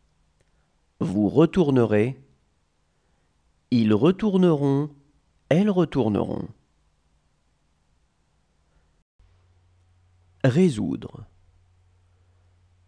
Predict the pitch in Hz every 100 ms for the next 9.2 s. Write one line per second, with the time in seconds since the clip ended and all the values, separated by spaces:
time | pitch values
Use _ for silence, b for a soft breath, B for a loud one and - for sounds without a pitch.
0 | - 123 180 180 226 151 110 98 101 151
1 | - _ _ _ _ _ _ _ _ _
2 | _ _ _ - 113 107 143 156 147 117
3 | 117 135 151 _ _ _ _ _ _ _
4 | _ _ _ _ _ _ _ _ 120 110
5 | 98 101 120 120 113 98 95 95 127 -
6 | _ _ _ _ _ _ 160 226 202 175
7 | 135 123 98 92 95 117 - _ _ _
8 | _ _ _ 180 233 220 202 185 165 156
9 | 185